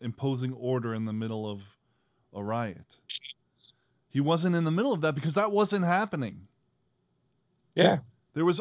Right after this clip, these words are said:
Speaker 1: only the riot. And,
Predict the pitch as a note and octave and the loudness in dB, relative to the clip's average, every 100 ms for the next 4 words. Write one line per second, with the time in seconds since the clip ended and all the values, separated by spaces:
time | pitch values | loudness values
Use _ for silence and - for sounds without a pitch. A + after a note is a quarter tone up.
0 | - G3 A#3+ C4 C4+ A#3 A3 A3 G#3 B2+ | -2 0 2 2 2 2 4 4 4 0
1 | F2 - _ _ _ _ _ _ _ _ | -4 -10 _ _ _ _ _ _ _ _
2 | _ _ _ _ _ _ _ _ _ _ | _ _ _ _ _ _ _ _ _ _
3 | _ _ _ _ _ _ _ _ _ _ | _ _ _ _ _ _ _ _ _ _
4 | _ _ _ _ - - D#3 E3+ | _ _ _ _ -20 -6 -2 -2